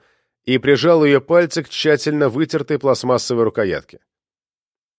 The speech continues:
Приложил их кончики к раме и затвору пистолета. Затем Росомаха сунул пистолет в руку Антона и положил указательный палец на спусковой крючок. Его черный пластиковый комбинезон шуршал, когда он бежал к двери.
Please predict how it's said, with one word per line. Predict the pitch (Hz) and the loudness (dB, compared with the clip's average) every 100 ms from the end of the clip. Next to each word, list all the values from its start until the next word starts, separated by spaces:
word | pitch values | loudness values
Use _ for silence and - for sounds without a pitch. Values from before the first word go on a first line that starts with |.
| _ | _
Приложил | 107 120 135 131 156 | 0 4 4 4 2
их | 131 | 2
кончики | 151 147 - - | 2 2 0 -6
к | 110 | -4
раме | 143 165 143 110 | -2 0 2 0
и | |
затвору | 95 113 131 123 - | 0 0 0 0 -2
пистолета. | 107 - 107 73 60 - _ _ _ _ _ _ _ _ - | -6 -4 -4 -6 -12 -20 _ _ _ _ _ _ _ _ -2
Затем | 127 214 196 | 0 2 0
Росомаха | 156 151 185 185 151 | 0 2 2 2 -2
сунул | - 175 165 135 | 0 0 2 0
пистолет | 143 - 160 156 | -4 -2 0 -2
в | 127 | -2
руку | 151 - 120 | -2 0 0
Антона | 117 147 202 190 | 0 0 2 2
и | 160 | -2
положил | 131 131 120 175 | 0 0 0 0
указательный | 156 147 117 123 - 117 113 | -2 -2 0 0 0 -2 -2
палец | 160 170 165 - | 0 -2 -2 -6
на | |
спусковой | 123 117 - 107 101 | -8 -8 -6 -2 -2
крючок. | 92 90 80 - - _ _ _ _ _ _ _ _ _ _ _ _ _ _ - | -2 -6 -8 -12 -14 _ _ _ _ _ _ _ _ _ _ _ _ _ _ 0
Его | 120 131 | 2 4
черный | 165 151 139 | 4 4 2
пластиковый | 131 131 - - 120 110 | 2 2 0 -4 -2 -2
комбинезон | 113 117 120 117 131 | -2 0 0 0 0
шуршал, | 135 123 165 131 | -2 -4 -2 -2
когда | - 82 92 | -2 -4 -2
он | 98 | -4
бежал | 87 98 92 | -4 -4 -4
к | 82 | -4
двери. | 92 92 71 | -4 -4 -4